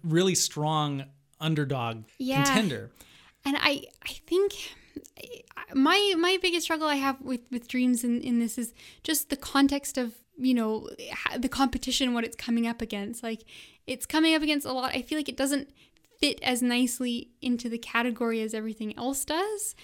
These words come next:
Speaker 1: Yeah.
Speaker 2: because it, it's more of a platform and a tool than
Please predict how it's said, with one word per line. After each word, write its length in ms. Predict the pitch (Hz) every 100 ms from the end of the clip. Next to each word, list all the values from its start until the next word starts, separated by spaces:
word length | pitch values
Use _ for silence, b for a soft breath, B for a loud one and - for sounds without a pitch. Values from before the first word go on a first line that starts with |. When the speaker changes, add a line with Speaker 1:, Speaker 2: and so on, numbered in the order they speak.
| B B -
Speaker 1:
Yeah. 120 | 254
Speaker 2:
because 240 | 247 269
it, 100 | 269
it's 160 | - -
more 240 | 262 302
of 80 | 320
a 60 | 254
platform 600 | - - 269 - 294 254
and 80 | 240
a 60 | 226
tool 800 | - - 311 320 269 214 208 - b b _
than 540 | - 220 214 214 214